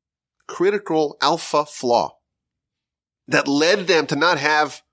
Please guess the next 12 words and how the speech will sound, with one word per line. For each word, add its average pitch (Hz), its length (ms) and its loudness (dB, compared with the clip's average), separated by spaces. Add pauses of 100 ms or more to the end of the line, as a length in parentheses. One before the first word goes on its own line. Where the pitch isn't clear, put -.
(220)
children 170 600 0 (840)
was 120 220 0
the 110 80 -10
same 139 400 -2
flaw 127 420 -2
at 113 200 -8
play 117 460 -4 (600)
when 107 160 -2
they 101 80 -2
brought 95 480 -2
the 98 340 -10
unauthorized - 1000 -8